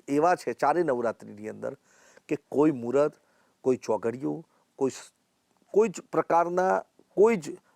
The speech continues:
લગ્ન, હોરા કે બીજા કોઈ ગણિતની ત્યાં જરૂર જ નથી. કોઈ પણ દિવસે, એ દિવસે કોઈ પણ સમયે તમે જે કંઈ પૂજા કરો છો, એનું શ્રેષ્ઠ પરિણામ તમારી શ્રદ્ધા અને ભક્તિ પ્રમાણે તમને પ્રાપ્ત થાય જ છે. બેને હમણે પ્રશ્ન પૂછ્યો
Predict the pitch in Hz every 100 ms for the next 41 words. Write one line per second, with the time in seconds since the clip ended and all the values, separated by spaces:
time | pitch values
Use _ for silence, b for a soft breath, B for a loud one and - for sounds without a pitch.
0 | - 120 147 160 180 170 120 139 156 165
1 | - 151 135 156 156 160 170 131 139 143
2 | 147 151 151 151 107 - 120 113 127 131
3 | 185 214 208 - 107 - b b - 147
4 | 143 190 208 180 139 - 95 - - 160
5 | 165 143 - 160 - 143 127 202 202 -
6 | 147 202 226 226 240 226 247 247 190 160
7 | 139 120 117 107 101 - b b b -
8 | 131 143 - 139 143 - 117 117 117 120
9 | 107 98 b b b 127 135 127 - 110
10 | 98 147 170 135 120 104 _ 120 113 107
11 | 113 143 208 b b - 104 123 131 -
12 | 110 - - 110 - 92 92 _ - _
13 | _ _ _ _ _ _ _ _ - 107
14 | 120 123 123 107 104 - 120 117 -